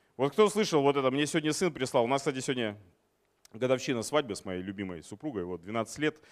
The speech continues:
Мы вместе уже живем. Вот. Я это сказал же, потому что она смотрит сейчас. Катя, я тебя очень люблю. <laughs> Ничего, что я не дома, это я сегодня вернусь, все нормально. Вот. А, и сын прислал поздравляшку с утра нам. Знаете, что он прислал?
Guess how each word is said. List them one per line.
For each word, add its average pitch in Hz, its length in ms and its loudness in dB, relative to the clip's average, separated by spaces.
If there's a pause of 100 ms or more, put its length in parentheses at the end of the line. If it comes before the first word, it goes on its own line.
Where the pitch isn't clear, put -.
(160)
Мы 117 140 0
вместе 131 320 2
уже 110 280 2
живем. 156 460 4 (480)
Вот. 117 320 6 (180)
Я 147 140 6
это 170 140 6
сказал 185 340 10
же, 165 80 6
потому 147 300 6
что 156 100 2
она 143 140 8
смотрит 170 360 4
сейчас. 95 380 -4
Катя, 113 280 0
я 85 40 -4
тебя 90 180 -4
очень 98 220 -4
люблю. 90 320 -10 (420)
<laughs> - 400 -20
Ничего, 120 280 4
что 120 160 0
я 101 100 4
не 110 100 0
дома, 123 300 2
это 92 260 -2
я 90 180 -2
сегодня 92 260 -6
вернусь, 113 300 -6
все - 140 -12
нормально. 92 400 -6 (500)
Вот. 90 300 -6 (280)
А, 135 580 10
и 190 100 2
сын 233 240 4
прислал 170 400 6
поздравляшку 160 680 6
с - 80 -8
утра 107 200 2
нам. 95 140 -4
Знаете, 196 200 0
что 156 100 2
он 131 80 2
прислал? 113 480 0